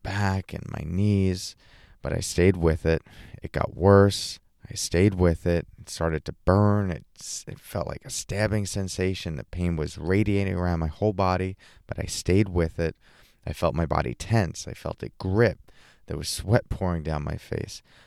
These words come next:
But I just kept telling myself that even if I die, I will not move. Closing in on two hours, the pain radiated throughout my entire body. And at this point, it was searing, like my body was on fire. I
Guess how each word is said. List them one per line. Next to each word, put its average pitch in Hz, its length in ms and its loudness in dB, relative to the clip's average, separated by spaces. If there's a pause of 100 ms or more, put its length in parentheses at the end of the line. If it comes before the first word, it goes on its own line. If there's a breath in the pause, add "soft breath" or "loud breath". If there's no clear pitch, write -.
(120)
But 78 100 -6
I 80 80 0
just 101 380 0
kept 101 180 -2
telling 80 320 -2
myself 76 540 -4
that 71 240 -6
even 90 280 -4
if 98 200 -4
I 98 100 -2
die, 78 440 -4 (140)
I 82 120 -4
will 78 220 -6
not 78 380 -4
move. 71 460 -8 (920 soft breath)
Closing 92 420 6
in 90 140 4
on 85 320 4
two 104 320 0
hours, 80 600 2
the - 120 -10
pain 87 260 0
radiated 80 720 2
throughout 76 260 0
my 76 140 -2
entire 73 420 -2
body. 52 460 -6 (260)
And 78 320 -4
at 82 140 -4
this 80 160 -4
point, 80 240 -4
it - 20 -4
was 73 140 -4
searing, 64 640 -6
like 73 180 -8
my 76 80 -4
body 76 260 -2
was 73 200 -4
on 71 100 -8
fire. 58 500 -8 (600 loud breath)
I 76 160 -4